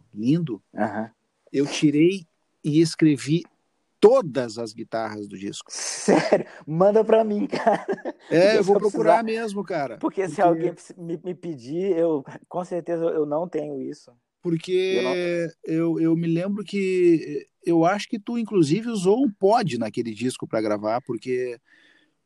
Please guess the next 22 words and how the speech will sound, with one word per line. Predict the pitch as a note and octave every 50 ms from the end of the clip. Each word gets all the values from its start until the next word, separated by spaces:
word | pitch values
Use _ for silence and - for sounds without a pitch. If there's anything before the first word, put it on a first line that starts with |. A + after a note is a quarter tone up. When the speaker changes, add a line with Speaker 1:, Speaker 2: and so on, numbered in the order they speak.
| _ _ _ _ -
Speaker 1:
eh, | B2+ C3 C3 C3+ C3+ C3 C3 -
ou | - C#3+ C#3+ D#3
um | E3 D#3+ D3+
Line | D#3 D3 C3+
Six, | - - D#3 E3 E3+ - - C#3+
enfim, | C3 - - D#3+ E3
porque | - E3+ E3 F3+
eu | F3+
me | F3 E3+
lembro | E3+ F#3 G3+ G#3 -
que | G#3+
eu | G3 D#3+
tinha | - - - G3+ G#3+ G#3 E3+
timbrado | - - - G3 F3 E3 C#3 D3 D#3 E3 F3+ G3+ G3 E3+ D#3 _ _
tudo, | - E3+ G3 A3 A3 E3+ C3 A#2
nós | A2 -
estamos | D#3 E3+ E3+
falando | - E3 D#3+ E3 G3 G#3 A3+
de | G3+ A3
bastante | G3+ G3 F#3 E3+ - - F#3+ A3+ A#3+ - -
tempo, | F3 E3+ F#3 F#3 D#3+ D3 B2
né? | A2+ A2+ B2